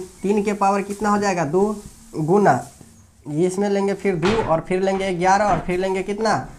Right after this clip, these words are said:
सैंतीस ले लेंगे, और यही हो जाएगा मेरा एलसीएम। तो आप गुना करके जो आ जाएगा वही क्या आ जाएगा, finally answer। यहाँ देखिए तीन तिया नौ, नौ दूना अठारह, अठारह और ग्यारह को गुना करेंगे,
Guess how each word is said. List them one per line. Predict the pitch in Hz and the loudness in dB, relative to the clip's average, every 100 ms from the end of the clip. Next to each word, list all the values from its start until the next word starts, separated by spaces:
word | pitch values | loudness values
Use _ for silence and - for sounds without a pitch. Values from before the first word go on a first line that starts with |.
| - - | -20 -16
सैंतीस | - 170 170 185 175 | -2 0 0 -2 0
ले | 170 | 2
लेंगे, | 151 131 123 123 - - | 4 2 -2 -8 -16 -2
और | 139 147 | 0 2
यही | 165 180 | 2 4
हो | 190 185 | 4 2
जाएगा | 180 180 175 | 2 0 -2
मेरा | 180 180 | 0 0
एलसीएम। | 165 165 156 160 147 | 0 -2 -2 -2 -2
तो | 127 | 0
आप | 151 143 | -2 0
गुना | 175 208 | 2 2
करके | 208 190 190 | 2 0 -2
जो | 175 | 0
आ | 170 180 | 0 2
जाएगा | 190 185 180 | 2 4 4
वही | 165 185 | 2 0
क्या | 185 190 | -2 -2
आ | |
जाएगा, | 185 180 143 | -2 -4 -4
finally | 160 160 165 160 | -4 -4 -4 -2
answer। | 156 151 - 120 - - - | -4 -2 -4 -6 -8 -20 -2
यहाँ | 151 180 | 2 4
देखिए | 190 185 | 2 -4
तीन | 175 190 196 | -4 -2 -2
तिया | 190 190 | 0 0
नौ, | 190 196 | 2 2
नौ | 180 180 | 2 0
दूना | 180 185 | 0 0
अठारह, | 185 - 185 190 | 0 0 2 4
अठारह | 151 156 165 170 190 | 2 0 -2 0 2
और | 180 | 2
ग्यारह | 175 170 185 | 2 2 2
को | 185 160 | 0 0
गुना | 180 190 | 0 2
करेंगे, | 175 170 131 | 0 0 -2